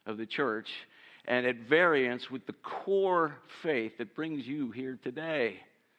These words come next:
Believe all kinds of things. I've heard it my whole life.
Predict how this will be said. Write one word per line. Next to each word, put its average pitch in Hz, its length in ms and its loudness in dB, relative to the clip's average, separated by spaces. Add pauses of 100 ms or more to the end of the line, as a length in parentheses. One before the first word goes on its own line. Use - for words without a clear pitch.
(1800)
Believe 90 280 -6
all 143 200 -2 (160)
kinds 175 320 -6
of 123 120 -6
things. 95 300 -8
I've 160 100 -12
heard 226 240 0
it 220 100 -6
my 151 160 2
whole 143 240 2
life. 107 300 2